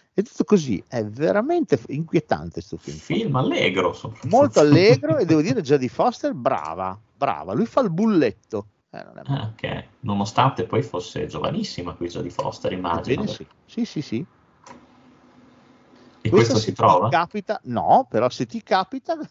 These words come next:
Speaker 1: <laughs> guardalo.
Speaker 2: <laughs> Va bene.
Speaker 1: Magari prima o poi qualcuno lo renderà disponibile, che cazzo ne so.
Speaker 2: No, no, potrebbe essere.
Speaker 1: Mai dire mai.
Speaker 2: Mai dire mai,
Speaker 1: Della
Speaker 2: assolutamente.
Speaker 1: zero zero sette.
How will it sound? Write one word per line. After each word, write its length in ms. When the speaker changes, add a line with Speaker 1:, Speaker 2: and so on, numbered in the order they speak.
Speaker 1:
<laughs> 640
guardalo. 760
Speaker 2:
<laughs> 600
Va 120
bene. 540
Speaker 1:
Magari 1080
prima 220
o 60
poi 200
qualcuno 380
lo 100
renderà 400
disponibile, 840
che 300
cazzo 300
ne 120
so. 360
Speaker 2:
No, 120
no, 140
potrebbe 400
essere. 420
Speaker 1:
Mai 360
dire 280
mai. 440
Speaker 2:
Mai 320
dire 240
mai, 340
Speaker 1:
Della 100
Speaker 2:
assolutamente. 340
Speaker 1:
zero 240
zero 180
sette. 640